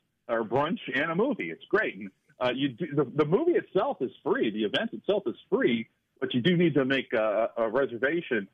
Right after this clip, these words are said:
if you, or if you wanna get the brunch in advance. So I would suggest either going to, uh, Gillies' website, which you can just Google Gillies Music Room, or on Facebook, I have an event that's Fortunato Film School. So if you're on Facebook, just look up, uh,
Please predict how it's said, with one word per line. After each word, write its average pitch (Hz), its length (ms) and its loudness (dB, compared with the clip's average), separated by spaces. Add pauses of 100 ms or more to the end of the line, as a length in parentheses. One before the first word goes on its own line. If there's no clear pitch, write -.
(200)
if - 140 -12
you, 104 300 4
or 117 280 4
if - 80 -4
you 117 100 -2
wanna 120 200 0
get 127 140 -2
the 95 80 -6
brunch 127 320 -2
in 113 80 0
advance. 139 420 -2
So 101 140 0 (240)
I 131 80 2
would 143 200 0
suggest 127 440 0
either 120 160 0
going 123 420 0
to, 113 220 0 (380)
uh, 110 120 2 (160)
Gillies' 139 360 2
website, 123 560 0
which 110 120 -10
you 107 60 -12
can 101 180 -8
just - 200 -14
Google 117 300 4
Gillies 110 420 2
Music 113 340 2
Room, 113 240 0 (240)
or 208 220 2
on 151 260 -4
Facebook, 135 460 -2 (100)
I 110 100 0
have 117 140 -4
an 117 80 -8
event 113 320 -4 (420)
that's - 120 -18 (100)
Fortunato 113 580 0
Film 131 300 0
School. 95 220 0
So 104 80 0
if - 80 -2
you're 110 100 4
on 110 120 -2
Facebook, 117 520 0
just 107 160 -2 (400)
look 123 240 2
up, 107 240 0
uh, 101 220 0